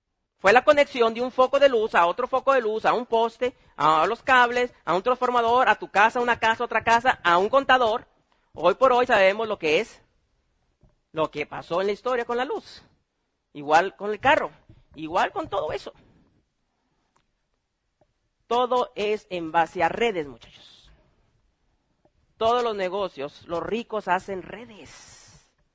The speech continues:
Chécate qué hacen los ricos. ¿Qué es Walmart? ¿En los Oxxos? ¿Banamex? ¿Telcel?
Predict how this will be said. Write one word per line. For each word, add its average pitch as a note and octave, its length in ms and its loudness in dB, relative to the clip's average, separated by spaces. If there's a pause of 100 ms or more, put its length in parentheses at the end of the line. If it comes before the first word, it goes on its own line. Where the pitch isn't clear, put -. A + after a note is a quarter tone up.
(1000)
Chécate G3+ 380 -8
qué F3 100 -10
hacen D#3+ 180 -10
los D#3+ 80 -10
ricos. G3+ 320 -16
¿Qué F#3 100 -6
es G3 60 -10
Walmart? E3+ 380 -4 (1400)
¿En C#3+ 80 -20
los D#3 160 -12
Oxxos? G#3+ 400 -14 (1400)
¿Banamex? G3 480 -12 (960)
¿Telcel? - 360 -2